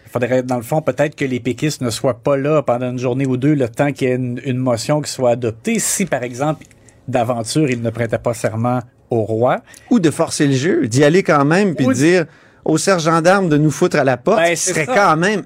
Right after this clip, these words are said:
Speaker 2: absurde.
Speaker 1: Exactement. Moi, je pense que dans le fond, s'il se présentait, même s'il avait pas prêté serment, est-ce que tu peux vraiment imaginer quelqu'un qui irait les sortir par les oreilles, tu sais ?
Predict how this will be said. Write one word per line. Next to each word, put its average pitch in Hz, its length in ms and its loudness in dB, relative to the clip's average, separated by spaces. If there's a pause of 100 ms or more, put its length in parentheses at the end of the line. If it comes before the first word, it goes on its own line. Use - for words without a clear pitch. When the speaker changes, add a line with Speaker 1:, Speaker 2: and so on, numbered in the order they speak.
Speaker 2:
absurde. 156 880 -2 (100)
Speaker 1:
Exactement. 156 640 -2
Moi, 160 140 0
je - 100 -6
pense 381 160 -2
que - 80 -2
dans 165 160 0
le 135 60 -8
fond, 233 300 -2 (280)
s'il - 320 -4
se - 80 -6
présentait, 143 640 -2
même 208 260 0
s'il 190 480 -2
avait 117 160 0
pas - 140 -4
prêté 120 340 -4
serment, 113 540 -4 (200)
est-ce 98 160 -4
que 330 100 -4
tu - 140 -8
peux 233 140 0
vraiment 135 280 -2
imaginer 131 680 -2
quelqu'un 139 480 -4
qui 127 200 -8
irait 120 220 0
les 139 120 -2
sortir 135 480 -4
par 117 160 -2
les 117 180 -6
oreilles, 123 360 0
tu - 60 -12
sais ? 139 200 -2